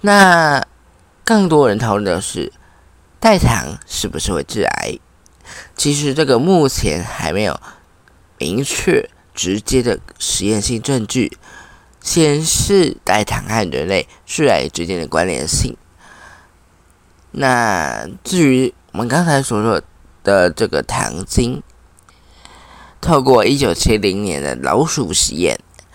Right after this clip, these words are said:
早期科学家曾经质疑代糖，糖精可能会引发膀胱癌，让糖精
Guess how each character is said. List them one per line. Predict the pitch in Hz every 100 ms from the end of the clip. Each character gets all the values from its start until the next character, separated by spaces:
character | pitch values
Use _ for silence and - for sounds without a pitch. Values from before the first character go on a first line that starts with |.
| - _
早 | - 147
期 | 143 165 170
科 | - 220
学 | 185 151
家 | 147 147 156
曾 | - 123 123
经 | 135 131
质 | 95 80
疑 | 60 67 - - - _ _
代 | 185 175 123
糖， | 104 - - 58 - - _ _ _ _ _ -
糖 | - 73 92 120
精 | - 117 - _ _ _ - - -
可 | 139 117
能 | 107 147
会 | 147 87 - -
引 | - 69
发 | - 101 80 - -
膀 | - 110 110
胱 | 131 131
癌， | 110 - 57 _ _ _ _ _ _ _ _ _ _ _ _ _ _ _ _ _ -
让 | 123 123 107 87 60
糖 | - 135 123 98 131
精 | - 156 151